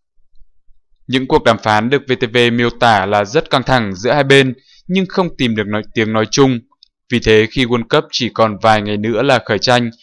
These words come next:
người hâm mộ vẫn chưa biết chắc chắn V T V có mua được bản quyền truyền hình hay không.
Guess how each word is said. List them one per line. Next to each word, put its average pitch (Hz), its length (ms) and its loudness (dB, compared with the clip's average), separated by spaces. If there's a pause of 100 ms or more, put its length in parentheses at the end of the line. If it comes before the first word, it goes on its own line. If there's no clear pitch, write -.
(240)
người 147 140 4
hâm 156 120 0
mộ 151 240 2
vẫn 156 160 0
chưa 160 160 -4
biết 160 200 -4
chắc 175 180 2 (180)
chắn 117 400 -2
V - 20 -4 (120)
T 117 140 -2
V 123 40 0 (200)
có 110 100 0
mua 117 200 0
được 104 120 -2
bản 101 160 0
quyền 101 300 -2
truyền 101 160 -6
hình 101 160 -4
hay 107 200 -2
không. 113 200 4